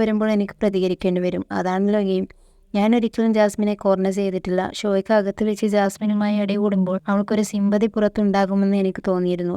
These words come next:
ഷോയുടെ ഫോക്കസ് അതാണെന്ന് എനിക്ക് മനസ്സിലായി. ലാലേട്ടൻ്റെ എപ്പിസോഡിലും സംഭവിച്ചത് അതാണ്. ഞാൻ ജാസ്മിനോട് രണ്ട് തവണ മാപ്പ് പറഞ്ഞിരുന്നു. എന്നാൽ ജാസ്മിൻ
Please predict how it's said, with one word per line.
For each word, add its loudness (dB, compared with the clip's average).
ഷോയുടെ -2
ഫോക്കസ് -4
അതാണെന്ന് 0
എനിക്ക് -4
മനസ്സിലായി. -2
ലാലേട്ടൻ്റെ 2
എപ്പിസോഡിലും -2
സംഭവിച്ചത് 0
അതാണ്. -2
ഞാൻ 2
ജാസ്മിനോട് 2
രണ്ട് 0
തവണ 2
മാപ്പ് 0
പറഞ്ഞിരുന്നു. 0
എന്നാൽ 0
ജാസ്മിൻ 0